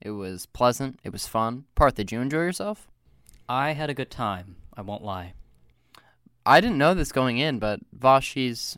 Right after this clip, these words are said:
Speaker 1: father, well, first of all, Vashi is a, was a professional hockey player, and so was Vashi's dad. So that's two, two generations. Parth, did, did you ever play in the N H L? Or, like, do you have plans to?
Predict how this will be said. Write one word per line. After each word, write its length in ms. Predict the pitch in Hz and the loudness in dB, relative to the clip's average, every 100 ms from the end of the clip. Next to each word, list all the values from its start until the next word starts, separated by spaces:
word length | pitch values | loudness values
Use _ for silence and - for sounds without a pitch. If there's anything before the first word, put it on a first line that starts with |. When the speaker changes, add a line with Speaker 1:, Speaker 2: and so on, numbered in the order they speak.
| - | 0
Speaker 1:
father, 600 | 123 123 143 175 190 190 - _ _ - | 6 6 6 0 -2 -8 -18 _ _ 6
well, 220 | 156 131 | 8 8
first 240 | - 226 | 6 6
of 40 | 175 | 8
all, 120 | 127 | 8
Vashi 600 | 135 135 135 131 117 117 - _ | 10 8 6 -2 -2 -6 -12 _
is 160 | 117 110 | -8 -4
a, 180 | 98 - _ _ | -4 -6 _ _
was 260 | 123 120 | 2 2
a 80 | 107 | 2
professional 880 | - - 110 120 113 110 101 95 107 _ | -4 -4 0 0 0 -4 -6 -8 -10 _
hockey 320 | _ 110 104 107 | _ 0 0 -6
player, 460 | 101 95 95 92 - _ - - | -4 -4 -4 -6 -12 _ -18 -10
and 120 | 110 | -8
so 240 | - 151 | 2 2
was 200 | 139 131 | 4 0
Vashi's 420 | 123 120 120 110 | 4 4 4 -6
dad. 380 | - 90 82 - | -4 -2 -2 -6
So 100 | - | -6
that's 300 | 120 117 - | -6 -6 -8
two, 580 | - - 160 160 160 165 - _ _ | -12 -6 -2 -2 -2 -6 -10 _ _
two 140 | 156 | -2
generations. 920 | 139 139 135 123 127 - 78 78 - - _ _ _ _ - - | 2 4 4 0 -2 -6 -10 -12 -14 -16 _ _ _ _ -20 4
Parth, 340 | 147 131 - 104 92 107 | 6 6 4 -6 -6 -4
did, 200 | 151 - - - | -4 -4 -14 -10
did 280 | 131 139 127 | -4 -2 0
you 100 | 123 | 2
ever 160 | 123 151 | 2 2
play 160 | 170 170 | 2 2
in 60 | |
the 80 | 175 | 0
N 80 | 175 | -2
H 200 | 180 - | -2 0
L? 260 | 185 208 - _ | 0 0 -4 _
Or, 220 | 143 139 101 | 0 0 -2
like, 220 | 127 117 | -6 -6
do 80 | 135 | -6
you 60 | 127 | -8
have 180 | - | -10
plans 400 | - 98 110 135 | -14 -12 -12 -12
to? 220 | - 196 | -10 -10